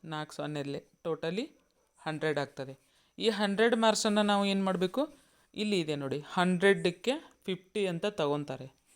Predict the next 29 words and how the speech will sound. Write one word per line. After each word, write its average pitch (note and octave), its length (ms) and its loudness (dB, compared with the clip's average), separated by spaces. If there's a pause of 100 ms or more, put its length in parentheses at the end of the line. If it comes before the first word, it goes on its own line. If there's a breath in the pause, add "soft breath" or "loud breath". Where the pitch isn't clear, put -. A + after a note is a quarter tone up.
(260 soft breath)
ಹಂಡ್ರೆಡ್ಡಕ್ಕೆ F3 480 -2
ಫಿಫ್ಟಿ F3 360 -4
ತಗೊಂಡ್ರೆ E3+ 420 0 (440 soft breath)
ನೀವು G3+ 160 -4
ನಾಲ್ಕುನೂರಕ್ಕೆ G3 880 4
ಎಷ್ಟು F3 260 4
ತಗೊಂಡಿರ್ತೀರ, F#3 600 2
ನಾಲ್ಕುನೂರಕ್ಕೆ F#3+ 920 2
ಎಕ್ಸಾಂಪಲ್ F3+ 500 2
ಆಗಿ F3 200 2
ನಾವು E3+ 180 2
ಮೂರ್ನೂರು F3+ 480 2
ತಗೋಬೋದು. D#3 600 0 (500 soft breath)
ಮೂರ್ನೂರು G#3+ 420 2
ತಗೊಂಡ್ರೆ G#3 420 4
ಇದರಲ್ಲಿ A#3 340 6
ನಾಲ್ಕು G#3 400 6
ಭಾಗ G3+ 240 6
ಮಾಡಿ G3 320 4
ನಾವು F#3+ 300 2
ಇದನ್ನು F3+ 300 0
ಡಿವೈಡ್ E3+ 320 6
ಮಾಡ್ಕೋಬೇಕು. D3 640 -4 (240)
ಡಿವೈಡ್ F#3+ 320 2
ಮಾಡಿ G3+ 220 2
ನಮ್ಮ F#3 240 0
ಬಂದಂಥ E3 460 0
ಮಾರ್ಕ್ಸನ್ನು E3 640 0
ಇಲ್ಲಿ E3 280 0